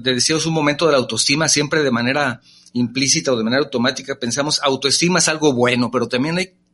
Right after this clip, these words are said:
quien habla de autoestima como una autoestima baja, eh, cuando, o sea, no necesariamente tiene que ser bueno, pero platícanos esto de la autoestima, danos un contexto, qué es, cómo, cómo empezamos con esta charla desde tu punto de vista,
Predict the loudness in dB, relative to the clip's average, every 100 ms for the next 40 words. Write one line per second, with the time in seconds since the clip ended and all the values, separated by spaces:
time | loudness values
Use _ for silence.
0 | _ -4 -2 -2 0 0 2 0 0 -2
1 | 0 -2 -2 -2 0 -2 -6 -18 _ -4
2 | -2 0 -2 -2 -2 -2 0 0 0 0
3 | -2 -2 -8 -20 _ -20 -16 -16 -16 -18
4 | -8 -4 -2 0 0 -2 -4 -6 -14 -2
5 | 0 0 0 2 4 2 2 0 -2 -2
6 | -2 0 0 -2 0 2 2 2 -2 -10
7 | _ _ -4 2 2 2 -2 -2 -2 0
8 | 0 0 0 2 4 2 0 -4 -2 0
9 | 0 -2 -2 -2 -2 0 -2 -2 -6 -2
10 | 0 2 4 2 0 -10 _ _ -2 -2
11 | -2 -2 0 0 -2 -2 -4 -6 -4 -4
12 | -2 0 -2 -4 -10 _ _ -4 0 0
13 | 0 -2 -6 0 2 2 0 -2